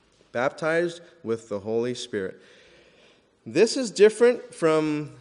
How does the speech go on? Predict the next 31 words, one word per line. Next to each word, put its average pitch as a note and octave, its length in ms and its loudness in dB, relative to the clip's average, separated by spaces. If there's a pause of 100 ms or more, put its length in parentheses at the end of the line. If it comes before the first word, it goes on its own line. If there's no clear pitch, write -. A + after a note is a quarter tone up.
(220)
regeneration D3 1040 2
that B2+ 120 0
we B2 140 -2
experience C#3 760 0
when B2 120 -2
we B2 100 -4
come B2+ 220 -4
to A2+ 60 0
faith A#2 280 -6
in A2 120 -6
Jesus. F#2+ 640 -10 (640)
When C3 200 -2
we G3 160 0
come A#3 280 0
to A3 80 6
faith F3+ 340 0
in D3+ 160 -2
Jesus, B2+ 560 -4
we C#3 300 -4
are D#3 400 2
regenerated. C3 960 0
We C#3 160 -2
are D3 180 2
born E3 400 4 (140)
of E3 280 2
the D#3 120 4
Holy C3+ 280 0
Spirit. A2+ 520 -2
But A2+ 160 -2
there D3 160 4
is D3+ 240 4